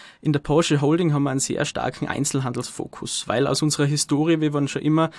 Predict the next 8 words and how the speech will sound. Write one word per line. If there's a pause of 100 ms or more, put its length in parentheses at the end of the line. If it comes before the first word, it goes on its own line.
(180)
sehr
nah
am
Einzelhandel
und
wurden
auch
eigentlich